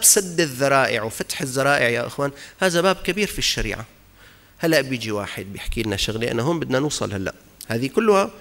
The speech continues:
فوائد وهذا باب عريض. شو حكم أقعد بالقهوة مع ثلاثة أربعة نتناقش بموضوع ديني؟ ديني، هلأ أنا حبتواعد أنا وشي أربعة بيناتكم بالقهوة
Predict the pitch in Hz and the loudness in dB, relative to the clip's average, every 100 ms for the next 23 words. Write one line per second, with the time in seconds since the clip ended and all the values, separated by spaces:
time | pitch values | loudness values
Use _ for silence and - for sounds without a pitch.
0 | - - 226 233 226 170 175 - - 147 | -20 -4 4 6 6 2 -2 -6 -4 0
1 | 175 190 226 165 147 170 143 - - - | 4 6 6 4 4 2 0 -4 -20 -20
2 | - - _ - - - - - - - | -20 -20 _ -20 -20 -20 -20 -20 -20 -20
3 | - - - - 202 - 170 143 - 127 | -20 -20 -10 -4 -2 -2 0 0 0 0
4 | 113 113 - 127 139 139 139 - - - | 0 0 0 0 2 0 2 2 2 -2
5 | - - - - _ _ _ - 117 - | -8 -16 -20 -20 _ _ _ 2 2 4
6 | 147 139 139 143 131 123 104 139 135 135 | 2 2 0 0 0 0 -2 2 0 2
7 | 120 127 107 107 113 139 120 117 104 107 | -2 0 0 0 2 2 4 4 4 2
8 | - - - - - _ _ _ _ _ | -2 -6 -14 -20 -20 _ _ _ _ _
9 | - _ _ _ _ _ _ _ _ _ | -20 _ _ _ _ _ _ _ _ _
10 | _ _ _ - _ - _ _ _ - | _ _ _ -20 _ -20 _ _ _ -20
11 | _ 151 190 151 127 147 147 160 131 - | _ 4 6 6 4 4 4 6 4 2
12 | 131 156 147 113 117 147 113 - 151 139 | -2 2 4 4 2 2 2 2 0 2
13 | 123 127 143 151 - 156 196 170 - 127 | 2 4 2 0 0 -2 0 0 0 2
14 | 135 | 0